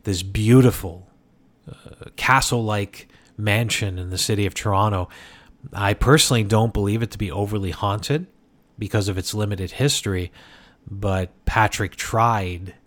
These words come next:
to go in and find out information. There hasn't been too much posted online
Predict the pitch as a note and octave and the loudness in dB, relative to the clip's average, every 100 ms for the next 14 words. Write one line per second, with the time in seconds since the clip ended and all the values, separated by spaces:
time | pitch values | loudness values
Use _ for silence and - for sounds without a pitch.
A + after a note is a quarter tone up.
0 | _ _ - A2+ G#2+ G2 G2+ F#2 F2+ - | _ _ -4 0 0 0 -2 -4 -6 -4
1 | G2 F#2+ F#2+ F#2 F#2 - G2 G#2 - F#2+ | -4 -2 -2 -4 -6 -6 -4 -2 -2 -4
2 | F#2 G2+ - - D3 D#3 C3 A2+ - B2 | -2 -4 -4 -2 0 0 -4 -4 -2 0
3 | A2+ G2+ - A2 G#2 G#2+ G2+ F#2 F#2 G2 | 0 -2 -6 -6 -6 -6 -8 -8 -8 -6
4 | G#2 C#3 | -6 -6